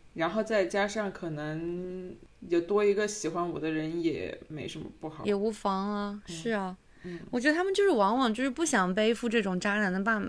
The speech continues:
Speaker 2: 骂名，然后实际上就是做出了非常渣的事情。
Speaker 1: 对。
Speaker 2: 因为我觉得犹豫不决才是对，就是所有人的伤害。就是一旦你发现你自己的心意有所转移的时候，我觉得你的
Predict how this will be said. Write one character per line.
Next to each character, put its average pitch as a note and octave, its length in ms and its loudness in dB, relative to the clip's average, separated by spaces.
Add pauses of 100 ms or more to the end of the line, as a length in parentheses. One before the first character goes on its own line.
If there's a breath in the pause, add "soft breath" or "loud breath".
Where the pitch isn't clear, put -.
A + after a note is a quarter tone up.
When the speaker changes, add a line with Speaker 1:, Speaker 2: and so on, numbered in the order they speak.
Speaker 2:
骂 A3+ 180 0
名， E3+ 220 -2
然 E3 100 -2
后 G3 80 0
实 G#3 140 -2
际 F#3+ 80 -2
上 G#3+ 180 0
就 G#3 140 -4
是 G#3 100 -2
做 G#3 180 -2
出 F#3+ 180 -2
了 F#3 40 0
非 G3+ 160 -2
常 F3 180 -2
渣 E3 240 -2
的 E3+ 80 -2
事 E3+ 280 -2
情。 - 200 -8 (220)
Speaker 1:
对。 D#3 140 -10 (240 loud breath)
Speaker 2:
因 B3+ 100 2
为 D4 80 6
我 B3+ 140 4
觉 F#3 100 2
得 G3+ 100 2
犹 F3+ 220 6
豫 D4 100 8
不 C#4 140 2
决 F3 240 2
才 E3 180 -2
是 E3 140 -4
对， G3 460 2
就 - 100 -8
是 G#3 100 -4
所 - 300 0
有 G#3+ 60 4
人 F#3 100 2
的 E3 100 -2
伤 F3+ 240 -2
害。 F#3 280 -6 (400 soft breath)
就 C4 120 -2
是 D4 80 6
一 G3+ 180 0
旦 C4+ 160 6
你 C#4+ 180 4
发 G3+ 220 0
现 G#3+ 180 0
你 F3+ 120 0
自 G3 160 -4
己 G3 120 0
的 E3+ 120 -2
心 F#3+ 260 -2
意 G#3 140 2
有 F3+ 180 0
所 G3+ 160 0
转 F3 260 -2
移 D3 80 -4
的 F3 80 -2
时 E3+ 140 -6
候， F#3 100 0
我 F3+ 140 -2
觉 E3+ 100 -4
得 F#3 80 0
你 F3+ 220 0
的 E3 100 -2